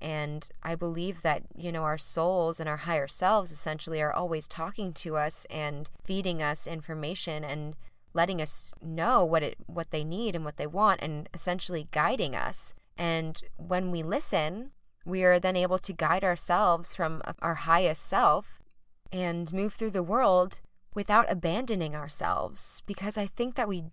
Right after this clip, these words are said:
do do that. And it's such, it's such a shame and such a sad thing that it's not talked about more, how we abandon ourselves every day by ignoring what our souls need and what our bodies need, and ignoring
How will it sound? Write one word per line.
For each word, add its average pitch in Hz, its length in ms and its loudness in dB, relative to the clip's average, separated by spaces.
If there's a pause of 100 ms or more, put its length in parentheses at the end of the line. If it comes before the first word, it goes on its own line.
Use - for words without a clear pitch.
do 262 320 -2
do 165 240 -4
that. 143 380 -6
And 170 140 -2
it's 175 140 -4
such, - 400 0 (140)
it's - 140 -8
such 220 200 -4
a 208 120 -2 (220)
shame 196 520 0
and 170 100 -4
such 196 180 -4
a 180 60 -4
sad 175 400 0
thing 196 460 -4
that 160 260 2 (240)
it's - 180 -6
not 180 200 -2
talked - 360 -6
about 165 280 4
more, 151 280 -2
how 165 200 2
we 165 160 0
abandon 160 360 0
ourselves 160 460 0
every 147 220 -6
day 170 560 2 (260)
by 170 240 8
ignoring 185 1040 0 (160)
what 190 260 4
our 214 160 8
souls 233 500 2
need 220 380 0
and 175 160 0
what 185 140 4
our 190 100 4
bodies 180 500 4
need, 190 380 -2
and 160 160 -2
ignoring 170 760 -2